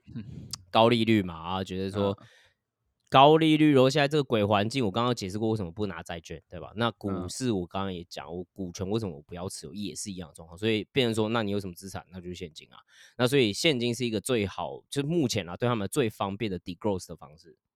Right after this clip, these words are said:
Speaker 2: 哎，目前就是这样子。那投资人呢，我觉得呢，他们现在就机构投资人也蛮矛盾的，因为也，也是应该说，他们现在看法就有点像我们上个月讲的，就是你实在他妈的很难说，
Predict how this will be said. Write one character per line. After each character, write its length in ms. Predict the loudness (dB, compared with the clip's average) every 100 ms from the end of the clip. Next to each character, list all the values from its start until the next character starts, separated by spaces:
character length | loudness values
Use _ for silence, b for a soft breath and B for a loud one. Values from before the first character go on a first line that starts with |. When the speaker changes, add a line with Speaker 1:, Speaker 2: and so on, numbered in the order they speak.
| _
Speaker 2:
哎， 200 | -12 -10
目 140 | -6 -6
前 140 | -8
就 120 | -10
是 60 | -12
这 160 | -14 -16
样 100 | -16
子。 220 | -20 _ b b b
那 220 | 0 0 0 -4
投 240 | 0 0
资 220 | 0 0 2
人 180 | 4
呢， 220 | 2 0 -2
我 100 | -2
觉 140 | -2
得 160 | -2 -2
呢， 200 | -2 -4
他 100 | -6
们 100 | -4
现 120 | -4
在 140 | -4
就 160 | -6 -8
机 180 | -6 -4
构 120 | -4
投 160 | -4
资 100 | -4
人 100 | -6
也 120 | -6 -10
蛮 360 | -12 -12 -12 -14 _
矛 320 | -12 -10 -10 -10
盾 220 | -6 -6 -6
的， 60 |
因 60 | -4
为 80 | -2
也， 140 | -2 -4 -4
也 40 |
是 160 | -4 -4
应 60 | -2
该 100 | 2
说， 240 | 0 0 -4
他 100 | -4
们 80 |
现 80 | -2
在 80 | -2
看 220 | -2 -4
法 160 | -4 -6
就 160 | -4
有 80 | -2
点 120 | -4
像 220 | -4 -6 -6
我 60 |
们 100 | -8
上 160 | -8 -8
个 80 | -6
月 140 | -8
讲 120 | -10 -20
的， 60 | _
就 120 | -14
是 120 | -12 -12 -14 b b b b b _ _ _ -14
你 120 | -12
实 180 | -12 -12
在 160 | -12
他 180 | -8 -6
妈 160 | -6 -8
的 140 | -10
很 340 | -12 -14 -16 -16
难 220 | -20 -18
说， 320 | -16 -14 -14